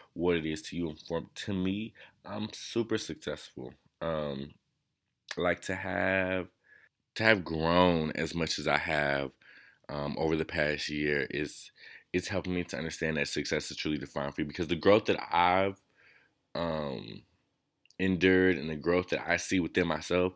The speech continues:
nobody else can really see or validate for me. And for a long time, I lived, you know, with the expectations or, of wanting to be validated by other people and to be kinda big upped and to kinda, you know, just have that validation from other people. But now that I'm, I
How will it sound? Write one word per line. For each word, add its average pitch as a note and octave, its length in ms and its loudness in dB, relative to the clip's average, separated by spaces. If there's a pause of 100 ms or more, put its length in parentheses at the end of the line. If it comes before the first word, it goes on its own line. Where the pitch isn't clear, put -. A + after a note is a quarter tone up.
(220)
nobody C#3+ 480 10
else C3+ 140 6
can A2+ 200 6
really G2+ 180 6
see G#2+ 260 4
or F2+ 60 8
validate D2+ 560 2
for - 100 -10
me. B1 300 -10 (420)
And E2+ 340 2
for G2 100 2
a F#2 60 6
long G2+ 260 4
time, G2 320 0
I E2+ 100 2
lived, F#2 540 4
you F#2 100 -2
know, E2 220 0
with E2+ 260 0
the E2+ 120 2
expectations E2+ 800 -2
or, D#2+ 80 0
of D2+ 260 -4
wanting E2+ 380 0
to - 100 -10
be E2 120 -2
validated D2+ 680 0
by C2 340 -4 (400)
other E2 200 2
people D#2 760 -4
and C#2 220 -6
to - 100 -12
be D#2 140 -10
kinda D2+ 260 -4
big C#2+ 260 -2
upped D2 320 -2
and B1 200 -10
to - 80 -16
kinda, C#2 460 -8 (480)
you F3+ 120 -4
know, A#2+ 140 4
just A2 160 -4
have A2+ 140 0
that G2+ 120 0
validation F#2 360 4
from F#2 100 -4
other E2 80 -6
people. F#2+ 180 -4
But F2 120 2
now F2 260 2
that F2 200 -2
I'm, F2 180 -2 (180)
I F#2 140 4